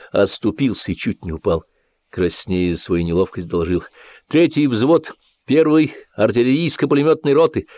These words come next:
отдельного артиллерийско-пулеметного батальона». Лейтенант перевел дыхание. На него совсем близко в упор смотрели светлые проницательные глаза.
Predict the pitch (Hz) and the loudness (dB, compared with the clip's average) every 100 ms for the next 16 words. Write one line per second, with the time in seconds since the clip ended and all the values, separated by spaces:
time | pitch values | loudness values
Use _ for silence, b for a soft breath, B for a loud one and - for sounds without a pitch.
0 | B - 120 107 110 160 151 135 110 110 | B 2 2 2 0 0 4 2 2 -2
1 | 104 110 120 160 151 - 131 120 151 151 | 0 2 2 0 -2 -2 -2 2 0 2
2 | 131 123 120 123 160 143 - b b b | 0 2 2 4 2 0 -4 b b b
3 | b b - 85 95 95 90 92 90 90 | b b -6 -2 0 0 2 2 0 0
4 | 101 87 82 _ _ _ _ _ 85 85 | 0 0 -6 _ _ _ _ _ -4 -2
5 | 82 87 90 85 80 98 - - 85 82 | -2 -2 -2 -2 0 -2 -4 -4 -4 -2
6 | 98 92 - 85 110 92 85 _ _ _ | 0 0 -2 -4 -2 -2 -4 _ _ _
7 | - - 113 131 117 117 110 - 101 85 | -6 0 2 0 2 0 0 -6 -4 -4
8 | 80 101 - 90 87 85 80 80 | 0 0 0 -4 0 0 0 -2